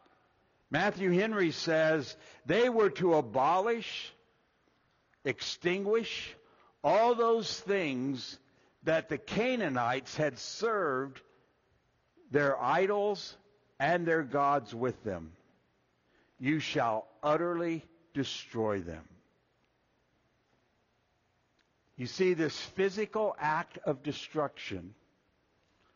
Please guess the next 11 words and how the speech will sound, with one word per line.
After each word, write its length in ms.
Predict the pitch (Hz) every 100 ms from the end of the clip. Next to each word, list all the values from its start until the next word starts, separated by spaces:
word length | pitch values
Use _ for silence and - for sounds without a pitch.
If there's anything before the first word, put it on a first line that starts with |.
| _ _ _ _ _ _ _ _ _ _ -
was 280 | 147 147 185
a 260 | 160 147
symbolic 1080 | 135 - - 185 147 123 180 214 208 175 -
act 420 | - 143 143 - -
of 220 | 160 135 113
rejection. 840 | 127 101 120 107 - - 92 - _ _ _ _ _ _ _ _ _ -
When 180 | 160 175
they 160 | 247
destroyed 840 | 226 180 - - 165 220 269 262
these 220 | 214 233 -
places, 580 | - 226 208 156 147